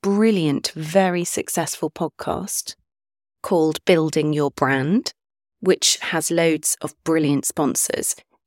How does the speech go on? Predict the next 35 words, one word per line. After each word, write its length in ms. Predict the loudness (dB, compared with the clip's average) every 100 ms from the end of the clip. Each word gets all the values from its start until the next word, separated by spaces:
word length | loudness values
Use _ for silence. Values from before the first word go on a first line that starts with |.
| -4
including 520 | -2 0 0 2 0
Adobe, 460 | 2 2 0 -4
with 160 | -6 -4
whom 200 | -2 -2
she 160 | -2 -2
works 360 | -2 -2 -4
frequently. 720 | -4 -6 -6 -8 -6 -6 -8 _ _ _ _ _ 0
And 220 | 4 4
she 100 | 2
creates 320 | -2 0 0 0
some 140 | -2
brilliant 320 | 0 2 0
D 120 | 0
I 140 | 0 0
Y 220 | 0 -2
courses 500 | -2 -4 -2 -4 -2
you 80 | -2
might 180 | -2 -2
want 140 | -2
to 60 | -2
take 400 | -2 -4 -4 -6
and 420 | 0 0 0 -6 -4
teacher-led 440 | -2 -2 0 -2 -2
courses 520 | -4 -4 -4 -4 -2
led 260 | -2 -2 -2
by 140 | -6
her. 360 | -4 -2 -4 -4 0
Liz 320 | 2 2 0
is 120 | -2
such 260 | -2 -2 -4
a 60 | -4
champion 520 | -2 -2 -2 -2 0
of 120 | -2
other 120 | -4
people. 520 | -4 -8 -6 -6 -6